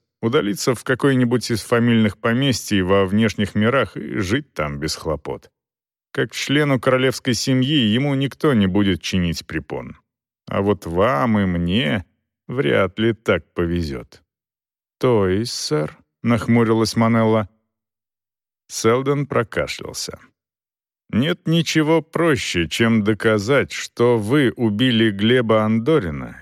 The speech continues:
и он выронил бластер, затем попавший в руки Манделя Грубера, а тот воспользовался этим оружием для убийства Клеона. Следовательно, на вас ложится серьёзная ответственность за участие в преступлении.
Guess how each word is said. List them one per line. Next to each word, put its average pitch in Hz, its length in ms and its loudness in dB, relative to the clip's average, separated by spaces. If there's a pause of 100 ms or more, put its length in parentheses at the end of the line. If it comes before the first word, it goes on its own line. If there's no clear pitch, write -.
и 98 80 2
он 139 260 2
выронил 135 560 2
бластер, 120 640 -4 (120)
затем 95 420 0
попавший 104 580 0
в 98 120 0
руки 101 320 0
Манделя 95 540 2
Грубера, 98 500 -2 (280)
а 92 140 0
тот 104 380 0
воспользовался 101 960 2
этим 104 420 2
оружием 101 580 2
для 98 200 2
убийства 87 600 -2
Клеона. 98 600 -4 (720)
Следовательно, 127 880 0
на 123 200 2
вас 120 360 -2
ложится 110 480 0
серьёзная 135 640 2
ответственность 131 720 0
за 110 160 2
участие 110 640 0
в - 80 -10
преступлении. 113 840 -4